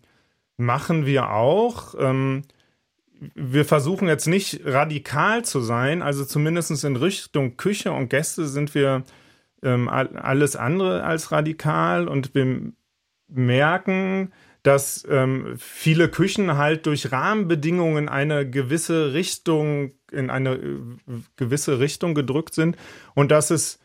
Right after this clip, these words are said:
ja zum einen Impulse braucht, um da wieder rauszukommen, um wieder frisch zu kochen.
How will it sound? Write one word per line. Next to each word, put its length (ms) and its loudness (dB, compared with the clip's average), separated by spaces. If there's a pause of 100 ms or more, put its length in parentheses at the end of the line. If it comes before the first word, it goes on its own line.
(340)
ja 380 4
zum 200 -2
einen 280 4
Impulse 540 2
braucht, 440 0
um 120 0
da 120 2
wieder 160 0
rauszukommen, 760 -4
um 160 -4
wieder 180 -2
frisch 320 -8 (160)
zu 200 -6
kochen. 480 -2